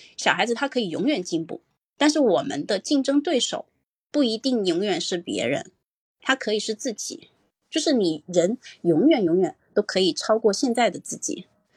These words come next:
呃，我，我印象特别深的就是那个奇葩说的那个，嗯，段子，就是说有一个，有一个那个，呃，辩手吧，他说今天过得特别糟糕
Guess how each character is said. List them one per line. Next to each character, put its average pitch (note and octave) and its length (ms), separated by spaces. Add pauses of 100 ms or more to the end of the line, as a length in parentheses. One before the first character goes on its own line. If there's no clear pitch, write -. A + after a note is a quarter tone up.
(520)
呃， G3 120
我， F3+ 200 (120)
我 C#4 140
印 C#4 140
象 D4+ 160
特 D#4+ 80
别 A#3 140
深 A3+ 180
的 G#3 80
就 G3 80
是 G#3 60
那 G3 80
个 F#3 80
奇 - 160
葩 F3 160
说 F3+ 220
的 E3 140
那 D#3+ 180
个， - 360 (220)
嗯， D3 200
段 F#3 300
子， - 140
就 E3+ 140
是 E3+ 100
说 F3 220
有 E3+ 140
一 E3+ 100
个， F3+ 280 (520)
有 D3+ 140
一 C#3+ 80
个 F3 200
那 F3 100
个， B2 240 (260)
呃， - 380
辩 G3+ 160
手 - 180
吧， - 220
他 - 100
说 G3 180
今 G#3+ 160
天 G#3+ 120
过 G#3+ 140
得 G3 60
特 F#4 120
别 B3+ 100
糟 G#3 240
糕 A3 300